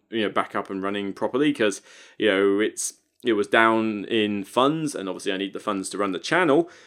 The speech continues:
But lately I have put a new thing, uh, implemented a new thing, which is that, uh,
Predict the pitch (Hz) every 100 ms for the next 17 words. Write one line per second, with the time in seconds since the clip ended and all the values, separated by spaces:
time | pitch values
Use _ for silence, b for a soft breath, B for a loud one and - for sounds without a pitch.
0 | B - 254 277 - 269 247 180 202 196
1 | 180 170 165 - 170 135 135 139 127 131
2 | 120 117 110 _ - - 120 117 - 131
3 | 120 127 120 110 107 110 110 - 120 170
4 | 170 - 139 131 123 135 - 139 139 139
5 | -